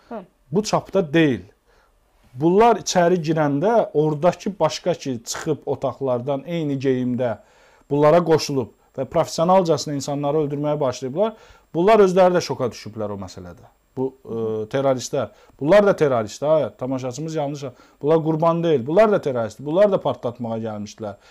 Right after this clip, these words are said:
Speaker 2: Asmağa, kəsməyə. Amma o insanları nümayişgara nə şəkildə, bilirsiniz, baş kəsmə falan oldu orada.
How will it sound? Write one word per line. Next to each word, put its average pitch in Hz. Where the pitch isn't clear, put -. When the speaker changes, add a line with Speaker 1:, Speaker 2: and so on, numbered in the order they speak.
Speaker 2:
Asmağa, 143
kəsməyə. 127
Amma 147
o 165
insanları 165
nümayişgara 165
nə 208
şəkildə, 135
bilirsiniz, 135
baş 139
kəsmə 120
falan 120
oldu 113
orada. 107